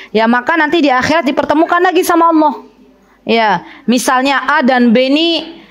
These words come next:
dia punya sengketa di dunia. Ya, persengketaan, atau dia punya satu sama lain saling mendolimi. Nanti di akhirat A sama B dipanggil dulu sama Allah.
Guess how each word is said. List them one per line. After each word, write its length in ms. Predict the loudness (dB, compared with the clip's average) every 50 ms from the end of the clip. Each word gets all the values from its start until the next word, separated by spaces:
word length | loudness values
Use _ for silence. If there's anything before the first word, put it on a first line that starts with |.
| _ _ _ -4
dia 240 | -2 0 0 0 0
punya 400 | 0 0 0 2 2 0 0 -2
sengketa 800 | -2 -2 -2 -2 -2 -4 -2 -2 -2 -2 -2 -4 -6 -8 -4 -2
di 160 | 0 2 2
dunia. 480 | 2 2 2 2 0 0 -2 -4 -8 -16 -20 _ _ _
Ya, 240 | -4 -2 -2 -2 -2
persengketaan, 720 | -2 -2 -2 -2 -2 -2 -2 -2 -2 -2 0 0 0 -2
atau 320 | -2 -4 -4 -2 -2 -2 0
dia 320 | 0 0 0 0 -2 -2
punya 480 | -2 -2 0 0 0 0 0 0 -2 -2
satu 320 | -2 -2 -4 -2 -2 -2
sama 240 | -2 0 0 0 0
lain 80 | -2
saling 240 | -2 -2 -2 0 0
mendolimi. 560 | 2 2 2 2 2 2 2 0 0 -2 -4 -8 -16 -20 -18 -18 -18 -12 -6
Nanti 400 | -2 0 0 2 2 2 0 0
di 40 | 0
akhirat 600 | 0 -2 0 0 0 0 0 0 0 -2 -2 -4
A 20 | -2 -2
sama 240 | -2 0 0 0 0
B 80 | 0 0 0
dipanggil 320 | 0 0 0 0 0 0
dulu 160 | 0 0 0
sama 240 | 0 0 0 0 0
Allah. 480 | 0 0 0 -2 -2 -4 -6 -10 -14